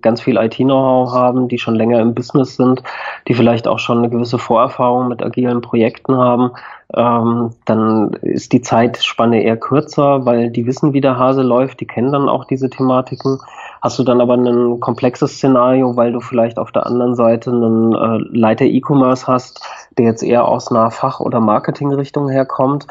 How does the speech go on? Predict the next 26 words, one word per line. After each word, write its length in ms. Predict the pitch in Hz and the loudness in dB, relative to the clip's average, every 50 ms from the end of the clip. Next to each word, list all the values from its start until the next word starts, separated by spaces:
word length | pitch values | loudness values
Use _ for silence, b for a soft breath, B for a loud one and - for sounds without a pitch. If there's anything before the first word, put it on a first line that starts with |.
| B B B B B | B B B B B
und 100 | B 131 | B 2
dann 120 | 123 120 120 | 2 2 2
gleichzeitig 520 | 117 117 117 127 - - 131 127 127 123 | 2 2 0 0 0 -2 -2 -2 -2 -2
noch 220 | - 123 117 - - | -2 -4 -4 -2 -4
ein, 260 | 120 120 117 117 110 | -2 0 0 0 0
ein 220 | - - 113 110 | 0 0 -2 -2
Einkäufer 580 | - - 120 135 151 147 147 147 147 139 143 139 | 0 2 2 2 2 2 2 0 0 0 0 0
mit 160 | 135 135 - | 0 0 0
dabei 540 | 135 127 117 123 123 120 123 131 131 131 127 | 0 0 2 2 4 4 4 4 4 2 2
oder 140 | 123 120 120 | 0 0 -2
jemand 280 | 117 120 120 117 117 | -2 -2 -2 0 0
aus 120 | 110 113 - | -2 -2 -2
der 120 | 123 113 | -4 -4
Rechtsabteilung 720 | 113 139 - - - 135 139 - - 139 135 139 135 135 | -4 -4 -4 -2 -2 -2 -2 0 -2 0 0 0 0 -2
mit 120 | 135 131 | -2 0
dabei. 300 | 135 127 123 - 131 131 | -2 -2 2 2 2 2
Das 160 | 123 127 113 117 | 0 -2 -6 -8
heißt, 160 | 127 120 - | -8 -8 -8
die 60 | 113 | -12
Problemstellung 760 | - - - 110 113 117 131 143 135 - 139 127 127 120 117 | -10 -8 -6 -2 0 2 2 2 0 -2 -2 -2 0 2 2
an 100 | 117 117 | 0 2
sich 340 | 113 143 165 - - - - - 73 - _ _ _ | 2 0 -2 -2 -8 -18 -18 -20 -20 -20 _ _ _
wird 300 | - 107 117 127 127 - | -12 -6 -2 -2 -2 -2
komplexer, 580 | - - 127 123 - 131 135 - - 135 120 117 | 0 -2 -2 0 0 -2 -2 0 0 0 2 2
weil 120 | 113 113 | 2 4
mehr 480 | 117 113 113 113 117 123 127 123 120 | 4 4 4 4 4 4 2 0 -2